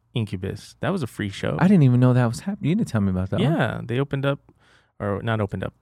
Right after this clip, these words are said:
Speaker 1: Uh, who was it that opened up? Somebody. Oh, that's, was it Alien Ant Farm?
Speaker 2: Well,
Speaker 1: No, I don't know. No, no,
Speaker 2: uh,
Speaker 1: that was Sublime.
Speaker 2: I'm gonna be honest with
Speaker 1: Okay,
Speaker 2: you.
Speaker 1: what about Alien Ant Farm? That's a good example.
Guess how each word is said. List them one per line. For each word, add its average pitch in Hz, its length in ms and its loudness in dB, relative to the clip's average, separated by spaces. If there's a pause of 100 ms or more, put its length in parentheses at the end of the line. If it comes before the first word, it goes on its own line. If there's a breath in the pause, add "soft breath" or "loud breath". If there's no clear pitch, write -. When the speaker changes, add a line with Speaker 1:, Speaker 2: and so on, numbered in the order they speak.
(160)
Speaker 1:
Uh, 104 180 -2
who 143 120 -4
was 143 160 -2
it - 20 -4
that 110 100 -2
opened 101 260 -6
up? 101 120 -8 (120)
Somebody. 175 440 0
Oh, 139 300 6
that's, - 340 -2 (140)
was 110 160 -4
it - 100 -8
Alien 175 220 -4
Ant 202 160 -8
Farm? 220 280 -12 (240)
Speaker 2:
Well, 156 200 2
Speaker 1:
No, 110 260 -2
I 139 80 0
don't 120 100 2
know. 95 140 -4
No, 143 160 6
no, 120 80 6
Speaker 2:
uh, - 40 2
Speaker 1:
that 113 60 6
was 117 120 4
Sublime. 95 380 -8 (240)
Speaker 2:
I'm 135 120 2
gonna 131 100 -2
be 131 120 10
honest 123 300 8
with 104 100 4
Speaker 1:
Okay, 175 120 6
Speaker 2:
you. 160 80 6
Speaker 1:
what 165 80 6
about 165 180 2
Alien 165 200 4
Ant 190 160 2
Farm? 117 180 2
That's 131 140 -2
a 170 40 -4
good 131 120 2
example. 107 520 -2